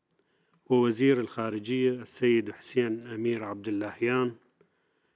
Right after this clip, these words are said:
ورفاقهما خلال حادث تحطم طائرة الهليكوبتر المؤسف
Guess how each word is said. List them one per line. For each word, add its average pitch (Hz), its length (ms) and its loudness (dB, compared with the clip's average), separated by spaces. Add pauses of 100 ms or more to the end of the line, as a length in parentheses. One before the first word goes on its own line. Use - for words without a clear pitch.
(160)
ورفاقهما 131 1000 0 (120)
خلال 117 420 0
حادث 123 460 -4
تحطم - 580 -4
طائرة 120 500 -4
الهليكوبتر 110 920 -4
المؤسف 110 680 -4